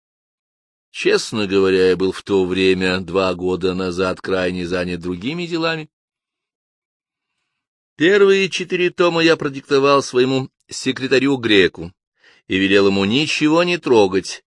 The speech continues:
разве что сделать фразу гармоничнее или убрать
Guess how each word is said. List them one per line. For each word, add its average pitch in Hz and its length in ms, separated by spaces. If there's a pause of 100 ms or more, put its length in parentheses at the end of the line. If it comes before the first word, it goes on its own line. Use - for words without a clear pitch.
(260)
разве 120 380
что - 240
сделать 87 380
фразу 98 600
гармоничнее 117 720 (220)
или - 160
убрать 110 480